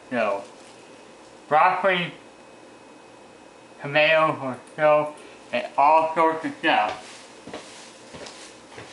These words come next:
And you are supposed to have at least three to five,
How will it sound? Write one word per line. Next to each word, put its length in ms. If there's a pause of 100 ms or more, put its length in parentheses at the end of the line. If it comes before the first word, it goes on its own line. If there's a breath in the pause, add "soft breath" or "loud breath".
(220)
And 180
you 120
are 320
supposed 340
to 80
have 540
at 40
least 280 (560)
three 240
to 80
five, 400